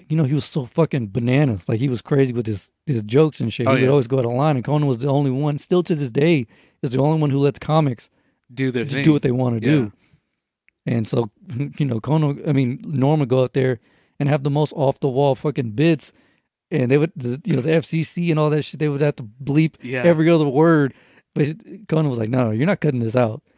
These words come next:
Speaker 2: We're,
Speaker 1: This is
Speaker 2: we're,
Speaker 1: what, this is what
Speaker 2: yeah.
Speaker 1: we brought him for. Like, this crazy bastard came on here
Speaker 2: <laughs>
Speaker 1: bringing up our ratings."
Speaker 2: Hell yeah.
Speaker 1: So,
Speaker 2: But yeah,
Speaker 1: yeah.
Speaker 2: dude, every, every day, like, I see it just pop up, just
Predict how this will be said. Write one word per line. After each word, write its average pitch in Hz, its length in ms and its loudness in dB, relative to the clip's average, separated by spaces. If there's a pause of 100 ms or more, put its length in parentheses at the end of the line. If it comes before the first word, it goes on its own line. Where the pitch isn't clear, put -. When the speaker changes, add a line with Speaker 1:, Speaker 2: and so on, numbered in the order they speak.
(180)
Speaker 2:
We're, 165 160 6
Speaker 1:
This 185 100 6
is 170 60 6
Speaker 2:
we're, 180 160 8
Speaker 1:
what, 135 80 0
this 185 160 4
is 196 60 0
what 175 140 4
Speaker 2:
yeah. 139 100 2
Speaker 1:
we - 40 -4
brought 160 220 4
him 120 100 -2
for. 107 320 -4 (420)
Like, 117 140 -4
this 147 140 0
crazy 135 360 0
bastard 123 480 2
came 143 240 0
on 135 120 -2
here 147 260 2 (380)
Speaker 2:
<laughs> 139 420 -6
Speaker 1:
bringing 143 260 2
up 123 140 0
our 123 100 4
ratings." 117 480 0 (100)
Speaker 2:
Hell 135 220 -2
yeah. 143 260 -4
Speaker 1:
So, 107 280 -2 (760)
Speaker 2:
But 117 100 -2
yeah, 110 80 2
Speaker 1:
yeah. 107 80 -2
Speaker 2:
dude, 107 220 -8 (200)
every, 131 400 -4
every 131 240 -4
day, 117 300 -4
like, 110 240 -8
I 110 60 -6
see 117 300 -6
it 104 100 -10 (640)
just 120 200 -12
pop 117 260 -4
up, 107 160 -6
just - 280 -14